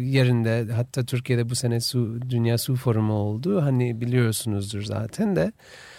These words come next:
su özelleştiriliyor ve bu,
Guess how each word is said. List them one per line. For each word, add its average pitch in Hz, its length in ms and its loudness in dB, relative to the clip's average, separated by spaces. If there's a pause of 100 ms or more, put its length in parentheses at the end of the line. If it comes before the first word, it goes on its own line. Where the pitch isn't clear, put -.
(200)
su 151 320 0
özelleştiriliyor 127 1700 2
ve 147 300 0
bu, 139 280 -4